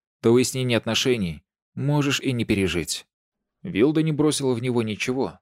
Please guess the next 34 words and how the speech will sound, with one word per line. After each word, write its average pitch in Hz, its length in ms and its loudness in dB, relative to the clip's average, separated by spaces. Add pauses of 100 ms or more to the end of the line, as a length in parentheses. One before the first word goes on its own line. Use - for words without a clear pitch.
только 95 260 -2
потому, 104 500 -4 (160)
что - 200 -4
под 135 240 0
руку 113 200 0
путного 113 440 -4
не 87 120 0
попалось. 92 580 -4 (420)
А 165 120 0
Гроул 156 300 2
просто - 340 -2
хмыкнул, - 540 -8 (300)
но 95 260 0
не 147 120 -2
очень 123 320 -4
уверенно. 80 540 -6 (540)
Вечером 120 560 2
Гроул 110 500 4
сам - 240 -6
спустил 110 440 0
Ринера 101 360 2
в 85 60 -4
оборудованную 98 600 0
комнатку 110 420 -4
в - 60 -18
подвале, 101 500 -2 (380)
и 101 100 0
оборотница 90 720 0
закрыла 120 460 -2
дверь 107 300 -2
изнутри 110 580 -2
на 143 140 -4
тяжелый 85 420 -2
засов. 80 480 -6